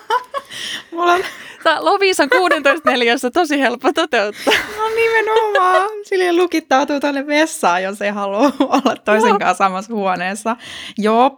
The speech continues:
Speaker 1: kyllä täytyy sanoa, että välillä alkaa nämä seinät tulee päälle, ja jos pitäisi jäädä tänne tosiaan kahdestaan karanteeniin, niin ei, ei siitä ei kyllä tulisi mitään. Impulsseja ei kyllä
Speaker 2: Ei.
Speaker 1: kontrolloitaisi yhtään.
Speaker 2: Meilläkin on yksiö, mut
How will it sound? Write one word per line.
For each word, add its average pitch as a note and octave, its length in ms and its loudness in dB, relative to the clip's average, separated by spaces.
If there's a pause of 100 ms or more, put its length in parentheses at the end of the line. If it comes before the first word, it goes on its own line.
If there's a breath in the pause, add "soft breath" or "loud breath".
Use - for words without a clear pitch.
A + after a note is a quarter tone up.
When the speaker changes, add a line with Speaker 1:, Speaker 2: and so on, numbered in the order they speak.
Speaker 1:
kyllä B3+ 200 0
täytyy C4+ 300 0
sanoa, B3 300 4
että G3+ 160 -2
välillä G#3+ 440 2
alkaa - 300 0
nämä E3+ 140 0
seinät F#3 440 -4
tulee F#3 300 2 (100)
päälle, F3+ 340 4
ja F3 80 0
jos G3 200 -2
pitäisi G3+ 300 -2
jäädä G3 280 0
tänne G3 360 0
tosiaan F#3 360 -2
kahdestaan F#3+ 640 2
karanteeniin, F#3+ 840 0
niin A3 240 2
ei, B3 160 2
ei A#3+ 160 2
siitä B3 280 -2
ei - 100 -2
kyllä D#3 220 -4
tulisi E3+ 280 -2
mitään. F3+ 320 -2 (440 loud breath)
Impulsseja G#3 720 2
ei E3+ 100 2
kyllä - 240 0
Speaker 2:
Ei. B3 80 2
Speaker 1:
kontrolloitaisi G3+ 920 0
yhtään. G#3 400 -2 (560 loud breath)
Speaker 2:
Meilläkin A#3+ 480 4
on G#3 160 2 (220)
yksiö, G3+ 600 2
mut F#3+ 280 -2